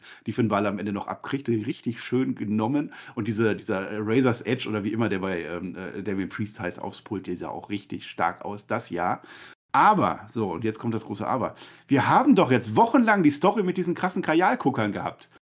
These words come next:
Da ging es doch immer um die inneren Dämonen. Lässt er die raus oder lässt er die nicht raus? Was wäre einfacher gewesen, als dass er jetzt diese Dämonen endlich mal komplett rausnimmt und die übernehmen seinen Körper? Und er ist jetzt der böse, starke Mensch,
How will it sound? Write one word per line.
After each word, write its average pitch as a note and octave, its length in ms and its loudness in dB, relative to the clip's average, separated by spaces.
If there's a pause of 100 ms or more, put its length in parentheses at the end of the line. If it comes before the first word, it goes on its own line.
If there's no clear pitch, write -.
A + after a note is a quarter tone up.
(200)
Da D3+ 80 2
ging A3 160 8
es D#4 80 8
doch - 180 2
immer D3+ 160 6
um C#3+ 120 2
die - 120 -2
inneren E3+ 340 6
Dämonen. B2+ 380 6
Lässt G#3 240 2
er F#3 60 4
die C3 120 2
raus A2+ 260 0
oder B2 120 -2
lässt E3+ 280 -2
er D3+ 40 -4
die A2+ 120 -6
nicht G#2+ 240 -2
raus? F#2 240 -8 (240)
Was F3 340 0
wäre G3 240 2
einfacher F#3+ 460 0
gewesen, A2 520 -2 (160)
als D#3+ 200 -2
dass F#3+ 120 0
er E3 100 2
jetzt F#3 180 4
diese E3 160 4
Dämonen D3 400 4
endlich A#3+ 260 4
mal E3 120 2
komplett G3+ 440 2
rausnimmt B2 500 0
und C#3 140 -4
die D#3 60 -6
übernehmen D#3+ 440 2
seinen A#2+ 200 0
Körper? G#2+ 360 -6 (220)
Und C#3+ 100 0
er C#3+ 160 4
ist B3+ 160 0
jetzt G3+ 220 0
der C#3 80 2
böse, A#2 480 4
starke B2+ 480 -2
Mensch, C#3 460 -2